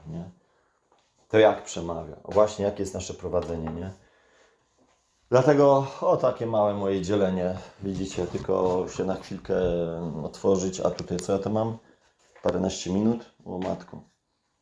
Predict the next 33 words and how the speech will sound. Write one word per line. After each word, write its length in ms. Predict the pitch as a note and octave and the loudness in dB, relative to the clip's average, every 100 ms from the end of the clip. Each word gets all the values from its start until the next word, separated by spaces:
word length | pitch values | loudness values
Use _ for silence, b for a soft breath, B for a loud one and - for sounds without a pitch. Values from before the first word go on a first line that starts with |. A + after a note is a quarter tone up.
| _ - | _ -8
Nie 160 | F2+ | -4
wiem, 100 | F2+ | -2
czy 140 | F2+ D#2+ | -2 -4
to 120 | F2 | -2
wam 200 | E2+ E2+ | 0 2
na 80 | F2 | 0
grupkę 360 | F2+ G#2 - | -2 -6 -4
dawać. 480 | F2 F2 D#2+ - - _ - F2 - - | -2 -2 -4 -8 -14 _ -20 -14 -14 -8
Chyba 200 | F#2 F2 | -4 -2
dam, 300 | F#2 F#2 F2 E2+ | 0 0 -2 -6
no 60 | - | -10
nie 200 | E2+ E2+ | -10 -10
wiem. 240 | E2 - _ _ _ _ _ _ _ | -12 -14 _ _ _ _ _ _ _
Em, 1500 | - E2 E2+ E2+ E2 E2 E2+ E2+ F2 E2+ E2+ E2+ E2+ E2+ E2+ E2+ _ _ | -4 -2 0 2 0 0 -4 -6 -8 -8 -10 -10 -10 -12 -14 -20 _ _
no... 460 | F2+ F2+ F2 F2+ - _ - | -4 -4 -4 -8 -12 _ -10
Także, 640 | F#2 F2 E2+ G2 G2 G2 b b b b b _ | -8 -6 0 2 2 -2 b b b b b _
e, 120 | F#2 F#2 | -6 -6
w 160 | - | -6
ciekawy 420 | - - D3 C3+ | -2 4 4 4
wątek, 340 | C3 D3+ C#3+ A2+ | 0 0 -2 -8
ciekawy 420 | - B2+ A#2+ A2+ | -4 0 0 2
wątek, 640 | G#2+ C3+ C3 A2+ G#2+ G2 G2 | 0 0 -2 -2 0 -2 0
bardzo 360 | A2 G#2+ G#2 | 2 0 -2
fajnie, 300 | G#2 A2 G#2+ | -4 0 2
mnie 120 | G2+ | 2
to 120 | G2 F#2+ | 0 -2
tak 240 | G2 F#2 | -4 -2
bardzo 300 | F#2+ G#2 F#2+ | 0 2 2
lubię, 460 | A2 A2+ F#2 F#2 F#2 | 2 2 2 2 0
zainspirowało 880 | F2+ G2+ G2 - G2 G2 G#2 F#2 F2+ | 0 0 -2 -4 -2 2 2 2 0
ta 140 | F2+ | -4
wymiana 480 | F2 G2 F#2+ F#2 F#2 | 0 2 2 2 0
zdań 420 | F2 F#2 F#2 F#2 | 0 0 2 2